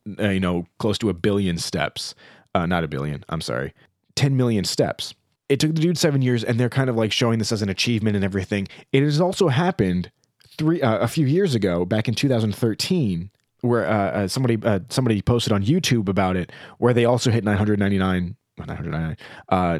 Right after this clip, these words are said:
uh, nine million nine hundred ninety-nine thousand nine hundred ninety-nine steps as well, and got the little congratulations screen on the Poke Walker. Um, it's not that hard of a thing to get all those steps on the Poke Walker. Um, even if you're cheating, or even if you're just walking with the thing, it's really not that difficult.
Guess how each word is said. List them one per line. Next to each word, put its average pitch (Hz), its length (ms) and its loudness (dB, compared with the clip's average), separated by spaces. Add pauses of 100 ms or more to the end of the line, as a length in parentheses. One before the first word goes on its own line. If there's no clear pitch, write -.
uh, 90 140 0
nine 110 320 2
million 101 380 0
nine 95 160 0
hundred 101 180 0
ninety-nine 95 280 0
thousand 92 340 -2
nine 87 100 -2
hundred 90 160 -4
ninety-nine 87 320 -2
steps 85 400 -4
as 98 160 -8
well, 104 380 0
and 92 200 -4
got 87 280 -2
the 98 80 -8
little 95 160 -4
congratulations 92 640 -2
screen 101 260 -4
on 95 180 -4
the 92 60 -4
Poke 95 220 -6
Walker. 92 500 -4 (400)
Um, 101 380 -2 (640)
it's 147 180 0
not 147 380 0
that 131 260 0
hard 139 420 0
of 127 140 -2
a 139 40 0
thing 147 320 -2
to 131 100 -2
get 131 260 0 (320)
all 123 140 4
those 131 180 2
steps - 260 0
on 127 80 0
the 123 80 0
Poke 120 200 0
Walker. 123 500 0 (320)
Um, 107 300 -2 (280)
even 147 280 2
if 143 140 -2
you're 147 80 4
cheating, 147 400 0
or 117 140 2
even 117 180 2
if 104 100 -2
you're 120 80 0
just 110 220 0
walking 107 420 0
with 143 120 -2
the 139 80 -8
thing, 156 240 0
it's 113 180 -6
really 135 340 2
not 110 300 0
that 110 260 0
difficult. 151 580 -4